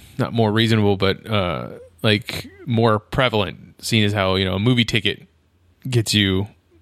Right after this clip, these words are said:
i-, is going to be, what, ten to twenty dollars, right? So every person that went and saw it gets, gets to, has to pay for that. Whereas, and then they eventually get home box office and, uh, rentals and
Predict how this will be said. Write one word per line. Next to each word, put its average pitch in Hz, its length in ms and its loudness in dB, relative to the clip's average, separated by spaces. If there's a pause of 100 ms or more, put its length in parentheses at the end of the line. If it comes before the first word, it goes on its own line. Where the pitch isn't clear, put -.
(360)
i-, 120 40 2
is 107 360 0
going 107 280 2
to 101 40 0
be, 95 460 0
what, - 260 -6
ten 104 380 -2
to 101 160 2
twenty 98 260 0
dollars, 87 380 0
right? 98 280 0 (140)
So 95 640 -2 (180)
every 113 220 0
person 110 280 0
that 98 80 0
went 98 120 -2
and 80 80 -6
saw 127 220 2
it 80 120 -4 (240)
gets, 104 320 -4 (280)
gets 113 240 -2
to, 98 380 -2 (140)
has 120 200 -2
to 107 100 -4
pay 117 200 -2
for - 100 -12
that. 64 240 -6
Whereas, 104 500 0 (640)
and 127 100 0
then 120 140 0
they 107 100 2
eventually 107 380 0
get 101 240 -2
home 139 320 -2
box 98 280 -2
office 82 380 -4
and, 92 640 -4
uh, 85 80 -8
rentals 101 540 -2
and 90 360 -8